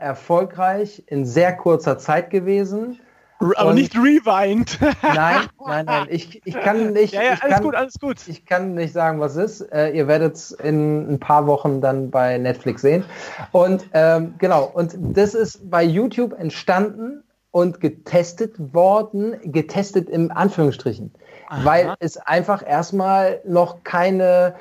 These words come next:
Speaker 1: äh, keinen Abnehmer gab. Es ist eine tolle Idee gewesen und man hat diese Plattform genutzt, um eine sehr große Reichweite zu bekommen, um, und,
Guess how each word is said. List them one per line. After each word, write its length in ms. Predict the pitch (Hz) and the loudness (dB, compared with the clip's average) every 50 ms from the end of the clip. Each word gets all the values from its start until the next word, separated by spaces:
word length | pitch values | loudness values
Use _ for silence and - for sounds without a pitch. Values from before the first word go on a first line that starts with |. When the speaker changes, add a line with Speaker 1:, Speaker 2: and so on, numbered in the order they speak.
| - - _ _ - | -18 -20 _ _ -2
Speaker 1:
äh, 180 | 170 160 165 | 2 2 2
keinen 380 | 156 160 - 170 160 160 156 160 | 2 0 -2 -2 0 0 -2 -2
Abnehmer 440 | - 202 202 - 240 220 220 226 220 | -2 -4 -2 0 0 0 0 -2 0
gab. 220 | 202 208 196 196 196 | 2 2 2 2 0
Es 120 | 165 156 | -4 -4
ist 160 | 170 160 160 | -6 -6 -6
eine 240 | - 151 147 139 139 | -6 -4 -4 -6 -4
tolle 240 | - - 170 151 151 | 0 0 0 0 0
Idee 480 | - 123 120 113 147 202 240 254 240 | -4 -6 -4 0 2 2 2 2 -2
gewesen 640 | 196 190 202 220 220 226 220 214 226 240 233 220 - - | -4 -2 0 2 2 2 2 0 -2 -4 -4 -8 -4 -2
und 320 | 180 185 190 190 196 - | 0 2 2 0 -2 -2
man 240 | 165 170 170 160 147 | -2 -2 0 0 0
hat 260 | 170 185 180 180 - - _ _ _ - - | 0 -2 -2 -4 -10 -20 _ _ _ -4 0
diese 200 | 190 202 196 208 | 2 2 4 2
Plattform 500 | 208 - 196 190 190 - - 185 180 170 | 0 2 0 -2 -2 -2 -4 -2 -2 0
genutzt, 460 | 160 160 160 180 208 208 - - - 214 | 0 0 2 2 0 0 -2 -6 -8 -8
um 140 | 180 160 | -6 -6
eine 280 | - - 160 165 165 156 | -6 -4 -2 0 0 0
sehr 300 | 135 131 151 165 175 175 | 0 2 2 2 2 2
große 480 | 156 156 156 170 165 - - 165 165 165 - - - - _ | 0 0 0 0 0 2 0 0 0 0 -2 -10 -20 -14 _
Reichweite 1120 | 131 120 135 156 190 202 196 - - 175 175 175 190 208 220 220 - - 233 247 254 262 - | -6 -2 0 2 2 2 0 -2 -6 -2 0 2 2 2 0 -2 -2 -2 -2 -2 -2 -4 -8
zu 240 | - - - 175 | -12 -4 -4 0
bekommen, 680 | 143 147 147 - - - 175 196 220 240 247 262 247 - - - - - _ _ | 0 0 -2 -2 -2 0 2 2 2 0 -2 -4 -6 -8 -14 -20 -20 -20 _ _
um, 580 | - 196 202 208 208 208 208 208 202 190 160 - _ _ | 2 4 4 4 2 0 0 -2 -6 -8 -10 -14 _ _
und, 480 | - 196 185 185 190 190 185 - - | -4 -4 -2 -2 -2 -4 -4 -6 -10